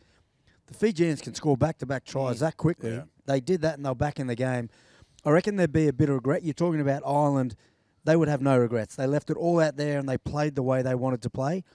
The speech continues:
Speaker 1: I thought Fiji tried to play a little bit too much finals footy in the quarterfinals. Opportunities early where they had no ball. Then when they got the ball, they'd have a shot at goal. I would have loved to see them attack. Every time they attacked with the ball and played Fijian-style rugby,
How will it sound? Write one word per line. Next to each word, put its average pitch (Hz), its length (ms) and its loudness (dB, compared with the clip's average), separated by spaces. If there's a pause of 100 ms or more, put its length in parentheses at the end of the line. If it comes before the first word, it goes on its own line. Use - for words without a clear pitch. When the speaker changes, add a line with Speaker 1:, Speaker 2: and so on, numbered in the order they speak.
(160)
Speaker 1:
I 156 80 -4
thought 220 200 0
Fiji 151 400 0
tried 143 300 -2
to 135 60 -6
play 139 240 -2
a 135 40 0
little 143 200 2
bit 143 160 -4
too 143 260 0
much 131 280 -4
finals 135 420 -4
footy 180 300 -2 (100)
in 135 120 -8
the 131 60 -6
quarterfinals. 147 680 -4 (400)
Opportunities 170 580 -2
early 160 280 6
where 143 120 4
they 139 120 0
had 147 200 -2
no 151 180 2
ball. 139 360 2 (180)
Then 135 120 -2
when 135 80 -2
they 131 100 -2
got 165 200 0
the 156 60 0
ball, 135 340 2 (240)
they'd 131 100 -6
have 135 100 -4
a 120 40 -8
shot 139 220 -4
at 139 80 -14
goal. 143 300 -4 (480)
I - 40 -6
would 202 80 -2
have 175 80 2
loved 156 180 0
to 147 160 -6
see 151 140 -2
them 139 100 -4
attack. 139 360 -6 (440)
Every 175 180 2
time 180 260 0
they 160 120 2
attacked 151 340 -4
with 147 100 -4
the 127 60 -4
ball 131 180 0
and 120 100 -4
played 139 260 -4
Fijian-style 139 880 -2
rugby, 120 400 -2